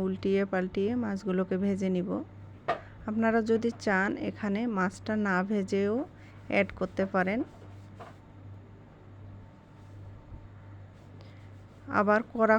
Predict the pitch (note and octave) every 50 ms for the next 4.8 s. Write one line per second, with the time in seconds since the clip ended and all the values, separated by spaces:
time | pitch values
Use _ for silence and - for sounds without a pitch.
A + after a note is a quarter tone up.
0 | A3 - A3+ A3 A3+ A3+ A#3 A#3 A3+ G#3+ G3 G#3 - - - G3+ G3 G3+ G3+ G#3
1 | G#3+ G#3+ G3 - G3 G3+ A3+ C#4+ D#4+ - - - - G3 G3 F#3+ - - F3+ F3
2 | - - F3+ F#3 F3+ F3+ G3 A#3 - - F#3+ G3 F#3+ F#3+ G3+ G3 - G3+ G#3 A3+
3 | G#3+ F#3 F3 F#3+ - - F#3+ F#3 - A3 G3+ G3+ F#3+ F3+ F#3 - F3 F3+ - F3
4 | F3 F3+ F3+ G3 F#3 F3+ F3 E3+ E3+ E3+ F3 F3 - - - A3